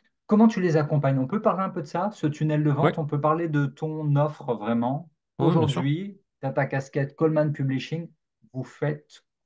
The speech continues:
Speaker 1: quoi ?
Speaker 2: On fait de la formation et du coaching, globalement, pour des
Speaker 1: Ok.
Speaker 2: indépendants. Euh, les, les, les Américains et les V C parisiens, euh, donc les, les, les mecs qui donnent de l'argent aux startups, ils appellent ça créateur économie.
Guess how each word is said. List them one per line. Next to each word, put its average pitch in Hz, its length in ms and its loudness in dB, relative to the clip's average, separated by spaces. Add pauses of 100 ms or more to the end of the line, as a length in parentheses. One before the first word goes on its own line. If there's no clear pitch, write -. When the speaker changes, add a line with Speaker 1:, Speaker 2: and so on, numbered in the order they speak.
(120)
Speaker 1:
quoi ? 104 300 -8 (240)
Speaker 2:
On 117 40 -8
fait 151 120 0
de 143 40 2
la 127 60 4
formation 139 380 2
et 135 40 4
du 117 60 2
coaching, - 320 -4 (220)
globalement, 117 420 -6
pour 120 160 -8
des 107 120 0
Speaker 1:
Ok. 110 60 4
Speaker 2:
indépendants. 113 460 0 (380)
Euh, 107 760 -2 (480)
les, 117 840 4
les, 113 200 -2
les 117 260 -4
Américains 120 480 0
et 117 60 0
les 110 320 0
V 123 180 -2
C 139 260 -6
parisiens, 127 800 -2
euh, 101 760 -14 (220)
donc - 240 -18
les, - 80 -16
les, 107 140 -8
les 127 140 -6
mecs 120 140 0
qui 123 80 -10
donnent 123 100 2
de 117 60 0
l'argent 113 220 0
aux 110 40 0
startups, - 380 -4 (400)
ils 127 140 0
appellent 117 160 2
ça 135 100 0
créateur 127 400 0
économie. 135 480 0